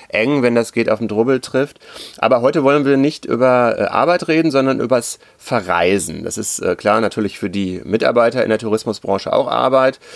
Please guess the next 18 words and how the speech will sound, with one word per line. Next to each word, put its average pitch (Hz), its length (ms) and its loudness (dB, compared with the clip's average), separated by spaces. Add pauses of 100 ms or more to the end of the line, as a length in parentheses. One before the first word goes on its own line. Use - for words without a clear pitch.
(340)
Das - 180 -12
zeigt 107 240 0
auch 95 60 2
schon 104 220 -4
das 101 180 -2
Wirtschaftsproblem, 127 920 2
was 117 180 2
dahinter 143 420 0
steckt, 143 340 -2
hinter 131 240 -2
dem 123 360 -2
Tourismus. 123 680 -4
Aber 104 480 2
wir 104 140 -2
reden 104 260 0
heute 98 280 0
über 95 240 0
Urlaubsträume 104 1000 2